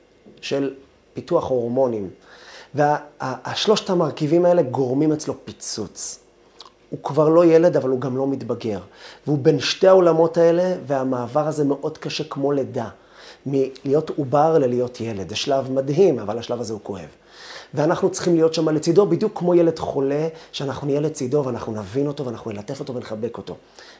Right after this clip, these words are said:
זה מה שהוא צריך אותנו כרגע. אז דיברנו על מה עובר עליו.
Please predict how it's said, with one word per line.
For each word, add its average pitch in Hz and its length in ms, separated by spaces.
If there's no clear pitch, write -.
זה 151 240
מה 147 80
שהוא 127 160
צריך 117 300
אותנו 87 340
כרגע. 82 320
אז 156 180
דיברנו 170 460
על 165 60
מה 165 120
עובר 131 320
עליו. 87 180